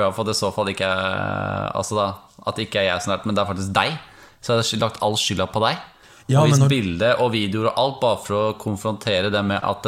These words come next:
Speaker 1: det, jeg er ikke den personen som lærer guttungen det. Det er han der tullingen bak kameraet her.
Speaker 2: Men, men altså, det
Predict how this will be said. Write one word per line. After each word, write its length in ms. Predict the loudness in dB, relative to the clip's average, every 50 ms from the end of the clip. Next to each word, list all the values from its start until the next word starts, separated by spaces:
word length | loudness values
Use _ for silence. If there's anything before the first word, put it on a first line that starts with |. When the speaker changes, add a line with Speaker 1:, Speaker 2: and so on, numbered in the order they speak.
| -2
Speaker 1:
det, 160 | 0 0 0 0 -2 -6 -8 -14 -20 -20 _ _ _
jeg 160 | -6 -6 -4
er 180 | -4 -4 -6 -6
ikke 160 | -6 -6 -4 -4
den 140 | -4 -2 -2
personen 280 | -4 -4 -2 -4 -4 -2
som 120 | -4 -4 -2
lærer 320 | -2 -2 -2 -2 -4 -4
guttungen 380 | -4 -4 -4 -4 -4 -2 -2 -2
det. 100 | -2 -4 -6 -8
Det 180 | -4 -2 -2
er 80 | -2 -2
han 100 | -2 -2
der 160 | -2 -4 -4
tullingen 360 | -4 -4 -4 -4 -4 -4 -4 -4
bak 140 | -4 -2 -2
kameraet 320 | -2 -2 -2 -2 -4 -4 -6
her. 60 | -6 -10 -18 -20 -20 -20 -20 -20 -20 -20 -20 -20 -20 _ -20 _ _ _ _ _ _ _ _ _ _
Speaker 2:
Men, 160 | -2 -2 0
men 180 | 2 2 2 4
altså, 240 | 2 2 2 2 0
det 220 | 0 2 2 2